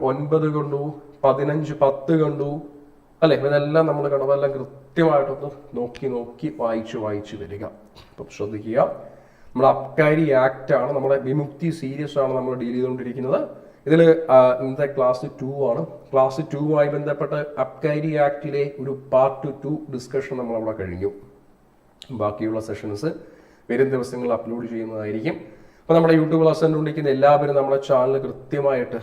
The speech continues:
മിനിസ്റ്റേഴ്സ് അക്കാഡമി എന്ന YouTube ചാനൽ കൃത്യമായി സബ്സ്ക്രൈബ് ചെയ്യാം. തൊട്ടപ്പുറത്ത് ബെൽ ബട്ടൺ ക്ലിക്ക് ചെയ്യുക. അതുപോലെ തന്നെ all നോട്ടിഫിക്കേഷൻ അലേർട്ട് കൊടുക്കുക. എല്ലാ ചാനലുകളിലേക്കും എല്ലാ ഗ്രൂപ്പുകളിലേക്കും ചാനൽ കൃത്യമായിട്ട് ഷെയർ ചെയ്യുക. അപ്പൊ അതിൽ ഫ്രീ ക്ലാസ് മാത്രമല്ല,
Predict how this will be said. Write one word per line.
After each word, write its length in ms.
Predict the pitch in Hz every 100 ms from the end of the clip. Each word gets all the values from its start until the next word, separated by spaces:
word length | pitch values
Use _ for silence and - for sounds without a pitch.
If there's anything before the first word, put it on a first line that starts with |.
| -
മിനിസ്റ്റേഴ്സ് 400 | 123 127 139 139
അക്കാഡമി 260 | 139 135 131
എന്ന 220 | 131 127
YouTube 260 | 123 135 -
ചാനൽ 180 | 135 127
കൃത്യമായി 380 | 117 139 131
സബ്സ്ക്രൈബ് 460 | 131 117 - 131 127
ചെയ്യാം. 300 | 127 151 170 - -
തൊട്ടപ്പുറത്ത് 520 | - - 131 139 135
ബെൽ 180 | 120 120
ബട്ടൺ 280 | 123 135
ക്ലിക്ക് 180 | 131 131
ചെയ്യുക. 500 | 139 131 151 190 - - - -
അതുപോലെ 300 | 131 139 135
തന്നെ 120 | 139
all 180 | 127 139
നോട്ടിഫിക്കേഷൻ 580 | 139 135 135 143 135 131
അലേർട്ട് 320 | 120 135 135
കൊടുക്കുക. 580 | 139 135 147 160 190 - -
എല്ലാ 240 | 113 127 135
ചാനലുകളിലേക്കും 720 | 135 127 131 139 139 123 120
എല്ലാ 160 | 120 139
ഗ്രൂപ്പുകളിലേക്കും 760 | 127 151 151 170 160 143 147 -
ചാനൽ 220 | 120 127
കൃത്യമായിട്ട് 480 | 127 117 120 113 113 -
ഷെയർ 160 | 101 101
ചെയ്യുക. 360 | 95 90 110 - - - - - - _ _
അപ്പൊ 120 | 143
അതിൽ 140 | 147 151
ഫ്രീ 180 | 135 143 151
ക്ലാസ് 240 | 139 -
മാത്രമല്ല, 800 | 147 135 147 143 139 170 240